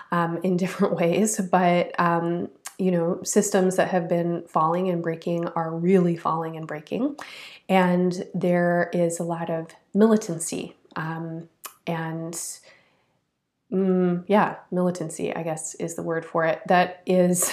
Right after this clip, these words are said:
<laughs> um, uh, being kind of inflamed and stoked and,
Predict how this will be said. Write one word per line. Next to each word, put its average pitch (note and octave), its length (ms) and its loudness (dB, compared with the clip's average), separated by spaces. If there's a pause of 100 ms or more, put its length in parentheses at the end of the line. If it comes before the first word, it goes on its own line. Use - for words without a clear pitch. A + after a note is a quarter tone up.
<laughs> - 80 -2
um, F#3 420 2 (460)
uh, F3 240 6
being F3+ 600 6 (220)
kind F3+ 280 4
of E3+ 300 0
inflamed F#3 880 2
and E3+ 500 -4
stoked - 680 0 (100)
and, E3+ 640 0